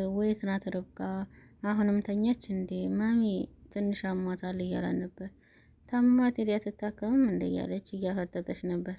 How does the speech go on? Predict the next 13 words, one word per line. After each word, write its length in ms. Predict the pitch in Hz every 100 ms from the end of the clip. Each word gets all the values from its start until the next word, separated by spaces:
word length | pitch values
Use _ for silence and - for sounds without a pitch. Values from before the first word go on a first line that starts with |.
| -
«እና 220 | 220 240 247
ለምን 300 | 233 226 233
ትተኛለች? 760 | 226 - 185 180 180 185 - - - - _ - _ _ - _ _ -
ምን 160 | 247 247
ነው 180 | 247 240 220 - -
እናቴ፣ 340 | 220 233 226 220 208
ምንድን 320 | 202 208 196 196
ነው 120 | 190
ዛሬ 240 | 190 185 185 185 190 208 - -
ያስከፋችሽ 640 | 220 - 220 - 214 - -
ነገር 280 | 208 202 208
አለ 180 | 226 277
እንዴ? 160 | 240